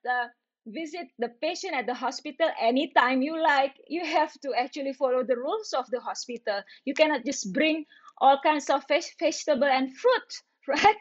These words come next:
to the patient. Uh, you need to also, uh, follow, you know, what can be, uh, given. That's exactly it, right? And yeah, so, so we're kind of like, uh, uh, creating the,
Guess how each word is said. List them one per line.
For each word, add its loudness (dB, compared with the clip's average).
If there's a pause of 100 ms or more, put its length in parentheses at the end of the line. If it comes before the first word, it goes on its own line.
to -4
the -2
patient. 0 (640)
Uh, -4
you -4
need -4
to -2
also, -2
uh, -2
follow, 2
you -2
know, -4
what 0
can -6
be, -10
uh, -6
given. -2
That's 2
exactly 4
it, 0
right? 0
And 0 (580)
yeah, 4
so, 0
so 0
we're -4
kind 0
of -4
like, 0
uh, 0 (840)
uh, -2
creating 0
the, 2